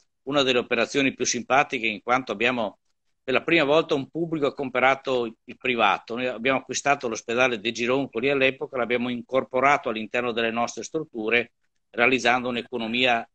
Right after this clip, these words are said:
annua-, annua di circa una decina di milioni, quindi è stata una, una bella operazione che ci ha dato parecchio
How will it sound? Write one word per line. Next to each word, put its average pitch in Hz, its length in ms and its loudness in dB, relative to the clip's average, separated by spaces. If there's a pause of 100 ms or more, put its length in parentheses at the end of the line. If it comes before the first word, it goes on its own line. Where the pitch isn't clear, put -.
annua-, 120 360 -2
annua 135 260 2
di 123 120 -6
circa 135 260 -2
una 123 100 -2
decina 117 380 -2
di 113 100 -4
milioni, 98 540 -4
quindi 110 200 -6
è - 40 -2
stata 113 280 -2
una, 104 260 2 (440)
una 113 120 -4
bella 131 220 4
operazione 123 580 0
che 123 120 -8
ci 113 100 -6
ha 107 40 -2
dato 117 260 0
parecchio 113 560 -2